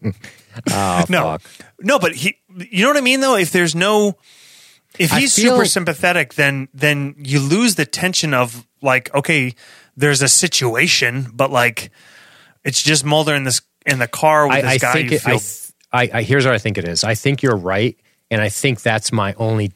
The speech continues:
Speaker 1: dig on the episode, to be perfectly frank, is that they want us to not be sure about this guy, so they have, they throw in the, the, like, Jew F B I thing, right? I think, I think because they want us to know, is he gonna do something crazy or not?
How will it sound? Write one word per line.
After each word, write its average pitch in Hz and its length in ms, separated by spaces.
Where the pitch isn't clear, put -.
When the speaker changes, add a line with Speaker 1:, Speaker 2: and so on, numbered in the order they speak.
Speaker 1:
dig 92 180
on 85 160
the 76 120
episode, 80 520
to - 80
be 92 120
perfectly 90 480
frank, - 420
is 127 180
that 120 300
they 120 220
want 117 320
us 151 140
to 135 100
not 104 340
be 95 120
sure 107 380
about 110 280
this 113 160
guy, 117 400
so 127 180
they 113 120
have, 123 340
they 110 180
throw 120 580
in 107 400
the, 98 160
the, 104 120
like, 95 460
Jew 131 380
F 131 180
B 101 160
I 113 220
thing, 92 420
right? 92 280
I 104 80
think, 131 260
I 135 100
think 175 240
because 147 220
they 131 100
want 117 300
us 120 120
to 120 100
know, 107 520
is 104 200
he 135 160
gonna 127 200
do 113 180
something 104 340
crazy 101 480
or 98 140
not? 90 420